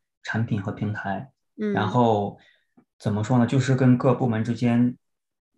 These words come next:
Speaker 1: 混了个脸熟吧。然后从第二周开始才开始进行一些需求的分解，比如说写 tickets，因为我也是就是没有写过，所以当时写 tickets 的时候出了很多的问题。但是我们的就是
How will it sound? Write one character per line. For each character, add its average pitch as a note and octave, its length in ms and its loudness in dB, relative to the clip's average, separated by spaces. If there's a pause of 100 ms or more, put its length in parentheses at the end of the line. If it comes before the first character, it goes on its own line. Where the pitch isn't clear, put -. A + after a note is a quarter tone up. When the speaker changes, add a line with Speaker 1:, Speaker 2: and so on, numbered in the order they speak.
(140)
Speaker 1:
混 C#3 220 2
了 A2 80 2
个 G#2 80 -6
脸 G2 180 -8
熟 - 220 -16
吧。 A2 300 -8
然 A#2+ 120 0
后 C#3+ 100 4
从 C3+ 200 0
第 C#3+ 100 2
二 C3 140 6
周 A2+ 120 2
开 A2+ 200 -2
始 - 120 -10
才 G#2+ 140 -6
开 A#2 300 -4
始 F#2+ 440 -6 (1160)
进 C#3 160 6
行 A#2 220 6
一 - 20 8
些 A#2 240 4
需 C3+ 220 0
求 G#2 240 -4
的 G#2 280 -2 (260)
分 B2+ 140 6
解， A2+ 180 2
比 G2+ 160 -6
如 G#2 80 -4
说 A#2+ 160 0
写 G#2 220 -4
tickets， G#2+ 600 -4 (380)
因 E3 180 2
为 D#3+ 440 2
我 A2 340 -2
也 A#2+ 160 2
是 G#2+ 440 -4
就 A#2 100 -6
是 A2+ 120 -6
没 G#2 120 0
有 A#2 100 2
写 A2+ 180 -4
过， A2 200 -8
所 B2+ 160 0
以 - 20 0
当 C3 180 6
时 C3+ 60 4
写 A#2 80 -4
tickets B2+ 340 -2
的 G2+ 80 -6
时 G#2 120 -8
候 G#2+ 360 -4 (320)
出 - 140 -6
了 A#2+ 100 4
很 G2+ 220 -4
多 G#2+ 140 0
的 G#2 180 -2
问 A2+ 180 0
题。 - 300 -8 (540)
但 A#2+ 140 2
是 A#2+ 60 4
我 A2 80 2
们 G#2 200 0
的 G2+ 200 0
就 G#2+ 120 -8
是 G#2 320 -6